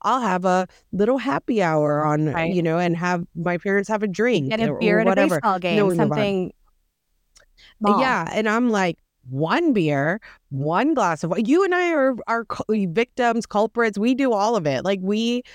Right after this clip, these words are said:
Speaker 1: are, we'll have one glass, and the next thing you know, we'll have, like,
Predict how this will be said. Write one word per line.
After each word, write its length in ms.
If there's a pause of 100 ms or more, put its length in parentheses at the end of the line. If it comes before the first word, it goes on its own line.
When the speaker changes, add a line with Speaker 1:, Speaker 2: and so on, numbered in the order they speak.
(240)
Speaker 1:
are, 280 (240)
we'll 300
have 180
one 260
glass, 360
and 180
the 80
next 260
thing 160
you 80
know, 220
we'll 140
have, 180
like, 260